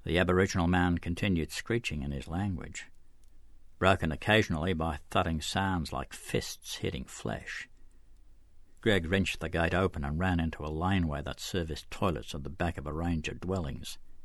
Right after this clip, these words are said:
Two white men and the Aboriginal man were visible. "I'll teach you, you bloody deadhead black shit!"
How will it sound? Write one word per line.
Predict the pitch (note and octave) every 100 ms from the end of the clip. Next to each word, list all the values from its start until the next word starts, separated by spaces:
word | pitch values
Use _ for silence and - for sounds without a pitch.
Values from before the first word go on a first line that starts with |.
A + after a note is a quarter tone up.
| - - - - - - - -
Two | - C3
white | B2 B2 -
men | G#2+ G#2 E2+ -
and | F2
the | F2+
Aboriginal | G2 G2+ G#2 F#2+ F2
man | F2+ F#2
were | D2+
visible. | D2+ G2+ F2+ C#2+ A#1+ - - - - - - - - - - -
"I'll | C3+
teach | F#3 B2
you, | E3
you | A2
bloody | C3 C#3 A#2+
deadhead | G#2 - D3+ C#3 A#2
black | C#3 D3+ -
shit!" | - F#3+